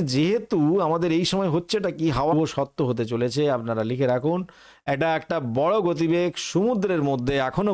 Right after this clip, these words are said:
পর্যন্ত দেখতে পাচ্ছি। তবে স্থলমণ্ডলে এক তারিখ কিংবা দু তারিখের রচনা, এর ইতিহাস, এ কিন্তু বদলাবে। অর্থাৎ উড়িষ্যার দিকে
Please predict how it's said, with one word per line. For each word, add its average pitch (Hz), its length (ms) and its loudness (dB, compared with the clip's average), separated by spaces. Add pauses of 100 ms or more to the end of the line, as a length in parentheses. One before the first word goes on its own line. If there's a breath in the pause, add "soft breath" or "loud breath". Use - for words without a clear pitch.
পর্যন্ত 127 340 0 (160)
দেখতে 117 240 -2
পাচ্ছি। 123 400 0 (520 loud breath)
তবে 143 280 0 (320)
স্থলমণ্ডলে 175 800 0 (680 loud breath)
এক - 80 -10 (140)
তারিখ 247 260 -2 (120)
কিংবা 196 280 2
দু 143 180 2
তারিখের 160 480 0 (100)
রচনা, 156 340 0 (300)
এর 127 220 -2
ইতিহাস, 143 460 0 (440)
এ - 60 2
কিন্তু 117 380 -4
বদলাবে। 101 540 -4
অর্থাৎ 151 460 -2 (1000)
উড়িষ্যার 226 600 0
দিকে 175 260 0